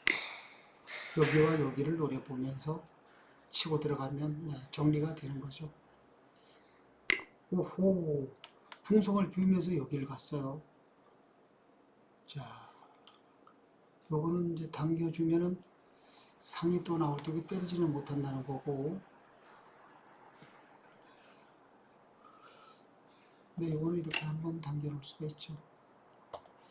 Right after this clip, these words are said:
상이 나오면 또 이렇게 들어갈 수가 있고. 네.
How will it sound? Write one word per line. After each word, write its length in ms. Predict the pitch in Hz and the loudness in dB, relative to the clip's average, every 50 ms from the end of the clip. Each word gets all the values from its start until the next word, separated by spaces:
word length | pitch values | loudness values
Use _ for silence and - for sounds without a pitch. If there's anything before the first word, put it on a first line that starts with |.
| - - - - | -20 -20 -10 -6
상이 340 | - - - 160 180 196 214 | -4 -2 2 4 4 4 4
나오면 400 | 208 196 170 156 156 165 175 175 | 4 2 4 4 4 4 2 0
또 120 | - 170 151 | 0 0 0
이렇게 260 | 147 147 143 160 165 | 0 0 -2 -4 -4
들어갈 280 | 165 160 165 156 143 - | -4 -4 -4 -4 -4 -6
수가 180 | - - 156 | -6 -6 -6
있고. 320 | 143 143 - - 151 147 - - - | -6 -6 -6 -8 -8 -8 -8 -8 -6
네. 160 | 151 - | -6 -6